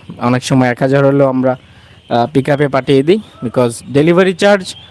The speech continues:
আহ, অল্পর ক্ষেত্রে যারা পাঁচশো নেবেন, পাঁচশোর ক্ষেত্রে ডেলিভারি চার্জ হচ্ছে আমরা ফ্রি দিচ্ছি। আহ, এটার কারণ হচ্ছে পাঁচশো হলে, আহ, বাসে দেওয়ার সুযোগ থাকে। যদি এক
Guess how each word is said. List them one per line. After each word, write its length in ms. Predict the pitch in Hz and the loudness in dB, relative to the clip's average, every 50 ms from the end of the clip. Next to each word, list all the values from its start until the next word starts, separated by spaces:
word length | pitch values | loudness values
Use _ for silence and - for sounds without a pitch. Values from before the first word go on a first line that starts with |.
| - - - - _ - - _ _ - | -20 -20 -20 -20 _ -20 -20 _ _ -6
আহ, 420 | - 120 120 123 127 - _ - | -2 0 0 0 -2 -2 _ 0
অল্পর 320 | 170 180 175 185 196 196 185 | 0 0 2 0 0 0 0
ক্ষেত্রে 320 | 165 151 127 120 160 170 | 0 -2 -2 -2 -6 -4
যারা 200 | 127 143 139 147 | -2 0 0 0
পাঁচশো 400 | 143 - 160 160 - - - 190 | 0 -2 -4 -4 -2 -2 0 0
নেবেন, 340 | 175 143 117 101 101 90 95 - - - - - - - - - - - - - | 2 0 0 -2 -4 -8 -10 -14 -18 -20 -20 -20 -20 -20 -20 -20 -20 -20 -16 -4
পাঁচশোর 360 | - 143 139 - - - 185 175 | -4 -4 -2 -2 -2 -2 -2 0
ক্ষেত্রে 320 | - 185 170 185 185 196 | 0 -2 -2 0 -2 0
ডেলিভারি 460 | 165 147 143 151 151 156 170 170 160 | 0 2 2 2 2 2 0 -2 -2
চার্জ 300 | 165 - 185 190 180 151 | 0 0 0 2 2 0
হচ্ছে 240 | 143 135 135 - 151 | -2 -4 -4 -4 -2
আমরা 240 | 139 127 127 135 135 | 0 0 0 0 -2
ফ্রি 240 | - - 156 160 156 | -2 0 0 2 2
দিচ্ছি। 380 | 151 160 147 - - 226 233 - - - _ - - - - - - - - | 2 -2 -2 -2 -4 -4 -4 -4 -8 -20 _ -20 -20 -20 -20 -20 -20 -8 -4
আহ, 220 | 123 120 123 123 101 | -2 0 0 0 0
এটার 240 | 123 143 143 180 170 | 0 0 0 -2 0
কারণ 240 | 175 175 170 175 185 | 0 0 0 0 0
হচ্ছে 420 | 190 180 - - - 220 208 202 - - - | -2 -4 -4 -2 0 2 2 2 0 -4 -4
পাঁচশো 340 | - 156 151 - - - 190 | -4 -4 -4 -4 -2 0 0
হলে, 460 | 185 208 202 208 226 233 240 240 247 - - _ _ _ _ - _ _ _ | 2 2 2 4 4 2 2 2 0 -4 -12 _ _ _ _ -20 _ _ _
আহ, 440 | - 123 123 127 127 127 123 123 123 117 - _ _ _ 123 | -6 -4 -2 0 0 0 0 -2 -4 -8 -12 _ _ _ -8
বাসে 440 | 120 131 139 160 - - 220 202 | -4 -2 -2 -4 -4 -2 -2 -2
দেওয়ার 260 | 185 170 190 190 202 214 | 2 2 2 2 2 0
সুযোগ 320 | - - 233 202 226 185 | 0 -2 0 0 0 -2
থাকে। 320 | - - 131 101 98 90 90 - _ _ _ _ _ 131 | 0 -4 -4 -4 -6 -14 -20 -20 _ _ _ _ _ -2
যদি 240 | 151 180 175 202 | 0 2 2 2
এক 180 | 185 175 170 170 | 2 2 0 -4